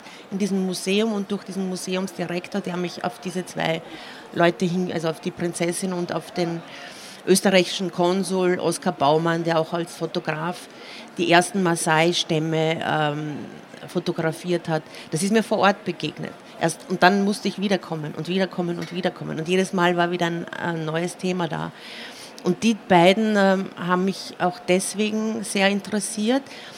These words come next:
Also Salme mal als eine, die als arabische Prinzessin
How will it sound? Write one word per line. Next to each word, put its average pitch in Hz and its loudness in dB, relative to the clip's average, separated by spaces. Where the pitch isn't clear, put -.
Also 180 2
Salme 180 8
mal 196 4
als 175 2
eine, 180 2
die 180 -2
als 170 2
arabische 165 2
Prinzessin 180 -2